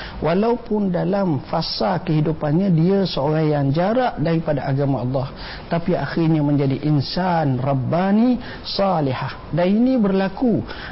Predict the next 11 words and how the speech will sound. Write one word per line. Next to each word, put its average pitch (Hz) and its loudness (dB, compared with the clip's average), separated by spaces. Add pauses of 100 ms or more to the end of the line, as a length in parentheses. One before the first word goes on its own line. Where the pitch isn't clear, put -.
(100)
dan 135 2
dibolehkan 202 0
berlaku 208 0
seperti 185 -2
ini 208 4
kepada 175 2 (160)
hamba-hamba 247 2
Allah 190 -2
yang 165 -2
Allah 156 0
pilih. 110 2